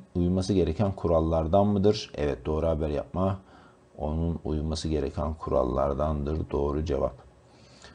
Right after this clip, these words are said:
"Osmanlı Devleti Orhan Gazi tarafından Bursa'da mı kurulmuştur?" Hayır. Yanlış. Doğrusu ne olacak? Şuraya Osman yazacağız. Buraya, e,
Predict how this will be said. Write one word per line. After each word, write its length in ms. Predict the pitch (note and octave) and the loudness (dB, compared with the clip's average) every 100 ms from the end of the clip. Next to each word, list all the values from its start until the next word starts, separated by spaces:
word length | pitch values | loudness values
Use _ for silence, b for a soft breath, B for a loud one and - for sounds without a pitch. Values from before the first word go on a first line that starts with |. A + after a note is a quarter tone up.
| B - | B 6
"Osmanlı 520 | G#2 - A2+ A2+ A2 | 8 10 10 10 8
Devleti 300 | G#2+ G#2+ G#2 | 8 8 6
Orhan 520 | - F2+ E2 F2+ G2 | 0 0 0 -2 0
Gazi 260 | F#2+ F#2+ G2+ | 4 4 4
tarafından 460 | G#2 F2+ F2+ E2 D#2 | 0 0 -2 -2 -2
Bursa'da 380 | E2 G#2+ G#2 | -2 0 2
mı 120 | A2+ A2 | 2 2
kurulmuştur?" 600 | A2 A2 G#2+ - A2 A2+ - - - | 2 2 2 -2 -4 -4 -8 -20 -20
Hayır. 720 | - F2 F2 F#2 G2+ - - - _ _ _ _ _ _ _ - | -6 -2 0 0 -2 -8 -16 -20 _ _ _ _ _ _ _ -10
Yanlış. 600 | D2+ D#2+ E2 E2 F#2 - | -6 -4 -4 -4 -6 -2
Doğrusu 400 | E2+ F2 F2+ A#2 | 4 6 6 4
ne 80 | G#2 | 4
olacak? 380 | E2 D#2 F#2 G2+ | 4 4 2 0
Şuraya 480 | - E2 E2 C#2 - - | 0 2 4 4 2 -2
Osman 460 | - D#2+ - F#2 F#2 | -2 0 0 2 4
yazacağız. 920 | F#2+ F#2 F#2 F#2+ F#2+ F#2+ G2 - - _ _ _ b b b b b b b - | 4 2 4 8 10 10 8 2 -12 _ _ _ b b b b b b b -6
Buraya, 640 | D#2+ E2+ E2+ F2 F2+ F2 b b b _ | 0 4 6 6 4 -2 b b b _
e, 80 | - | -10